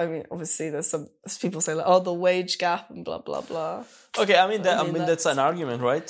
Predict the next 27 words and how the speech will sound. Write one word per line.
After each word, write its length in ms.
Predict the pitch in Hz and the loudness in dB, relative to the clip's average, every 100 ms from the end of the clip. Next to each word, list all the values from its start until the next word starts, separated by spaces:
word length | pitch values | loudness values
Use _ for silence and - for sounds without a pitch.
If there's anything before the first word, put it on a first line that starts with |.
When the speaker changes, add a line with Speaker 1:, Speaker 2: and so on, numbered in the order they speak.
| - | -2
Speaker 2:
But, 180 | 131 120 | 0 0
Speaker 1:
but 100 | 170 | 0
it's 100 | 120 | 2
not 220 | 190 - | 2 2
for 60 | - | -2
Speaker 2:
um, 60 | 165 | -6
Speaker 1:
the 60 | |
dates 460 | 160 156 147 - - | -6 -6 -8 -10 -16
paying 420 | - 139 - - | -12 -12 -12 -14
thing. 400 | - - - 214 | -10 -8 -8 -4
Speaker 2:
I 60 | 220 | 0
don't 80 | 165 | 4
know. 100 | 143 | 4
Like, 140 | 151 | 2
so, 180 | - 165 | 0 -2
so 160 | 147 147 | -4 -6
for 160 | 156 175 | -4 0
me, 180 | 226 | 2
like, 180 | 196 165 | 2 0
if 140 | 170 165 | -2 -2
I 60 | |
would 160 | 147 139 | -2 0
date 240 | 135 131 | -2 -2
someone 280 | 135 131 123 | -2 -2 -2
that 120 | 117 | -2
I 100 | 107 | -4
know, 220 | 110 117 | -2 -2